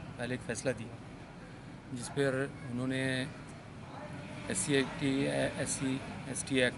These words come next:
पर बदलाव किया और उसमें गिरफ्तारी रोकने के साथ साथ बड़े अधिकारियों की जांच भी शामिल कर दी। और जैसा कि इंजीनियर नरेंद्र प्रजापति जी ने बताया कि उसमें एटी नाइन में कांग्रेस ने जो पारित किया था, उसमें अग्रिम जमानत का प्रावधान नहीं था।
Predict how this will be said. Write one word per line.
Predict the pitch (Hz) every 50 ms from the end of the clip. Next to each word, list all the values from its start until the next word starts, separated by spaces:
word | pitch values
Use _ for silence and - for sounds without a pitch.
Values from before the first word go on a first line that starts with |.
| - -
पर | 123
बदलाव | 117 120 117 117 123 135 139
किया | 127 - - 117 107 - - - - - - - - - - - - - - - - - - - - - 139 143
और | 147 147
उसमें | 151 147 - - 151 156 156 156 156 151 147 143
गिरफ्तारी | 143 131 127 - - 139 135 139 151
रोकने | 143 135 131 - - 143 147
के | 135 139
साथ | 131 - 135 -
साथ | - - 147
बड़े | 131 131 127 131 135
अधिकारियों | 123 - 131 127 123 123 131 131
की | 127 127 117 113
जांच | 120 127 135 -
भी | - 143
शामिल | - 143 131 131 143 135
कर | 131 131
दी। | 131 147 180 - - - - - - - - - - - - - - - - 165
और | 156 165 175 196 - - - - - - - - - - - - - -
जैसा | 131 123 - 156
कि | 143 143 147 147 147 147
इंजीनियर | 143 139 131 123 135 131 143 143 131
नरेंद्र | 131 131 127 131 123 -
प्रजापति | 127 117 120 127 127 131 117 123
जी | 117 127
ने | 120 113 120
बताया | 117 117 117 123 131
कि | 123 - - 123
उसमें | 120 113 - - 127 127 127 123 - - - - - - - - - - - - - -
एटी | 135 - 143 139
नाइन | 135 139 143 147
में | 147 143
कांग्रेस | - 135 127 123 123 135 123 - 143
ने | 131
जो | 127 127
पारित | 123 127 120 123 131 135 - -
किया | 139 123 120
था, | - - 135
उसमें | 143 151 - - 208 202
अग्रिम | 151 160 214 208
जमानत | 165 160 160 156 170 156 -
का | 175
प्रावधान | - 131 120 110 110 110 139 151
नहीं | 131 104
था। | 101 - - 117